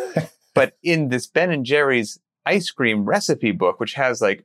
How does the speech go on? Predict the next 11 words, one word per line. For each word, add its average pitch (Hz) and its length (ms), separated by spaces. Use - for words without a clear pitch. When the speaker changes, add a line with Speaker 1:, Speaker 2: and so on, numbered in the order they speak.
Speaker 2:
fifty 127 640
of 107 240
incredible 113 640
flavors, 135 760
everything 170 420
starts 143 480
with 113 120
this - 340
sweet - 560
cream 117 460
base. 85 580